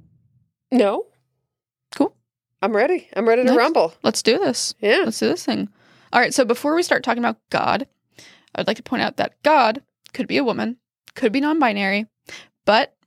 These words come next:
Speaker 2: I myself am not the authority on the gender of an entity I haven't spent so much as twenty-four hours total in my life of twenty-seven years thinking about. So for this episode,
Speaker 1: Okay.
Speaker 2: if I say God and I use he, him pronouns,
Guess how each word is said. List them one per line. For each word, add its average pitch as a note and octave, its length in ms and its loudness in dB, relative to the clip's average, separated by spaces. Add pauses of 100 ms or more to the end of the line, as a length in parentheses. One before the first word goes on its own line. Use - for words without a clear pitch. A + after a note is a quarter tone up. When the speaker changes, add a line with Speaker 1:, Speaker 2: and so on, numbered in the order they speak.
(140)
Speaker 2:
I G#3 100 2
myself A#3 400 -2
am G#3 40 -2
not G3 120 0
the - 80 0
authority C4+ 400 2
on B3+ 80 2
the A#3+ 100 2
gender G3 320 -2
of - 140 0
an A3 60 -4
entity G3 420 -4
I G3 60 0
haven't G3+ 260 -6
spent G#3 240 -6
so G3+ 100 -6
much G3 180 -4
as - 140 -4
twenty-four D4 600 2
hours G#3 460 2 (220)
total A3 360 2
in G#3 180 -2
my G#3 160 4
life - 500 -4
of G3 100 -6
twenty-seven - 440 -2
years - 360 -4 (120)
thinking - 320 -8
about. - 280 -6 (600)
So - 180 0 (240)
for - 80 0
this B3+ 140 4
episode, A#3+ 340 0 (400)
Speaker 1:
Okay. F3 260 -8 (140)
Speaker 2:
if G#3+ 140 0
I G#3+ 80 2
say B3 160 0
God A3+ 340 2 (540)
and G3+ 100 2
I F#3+ 40 4
use F#3+ 200 0
he, A3+ 160 2
him B3+ 140 4
pronouns, G#3+ 580 -2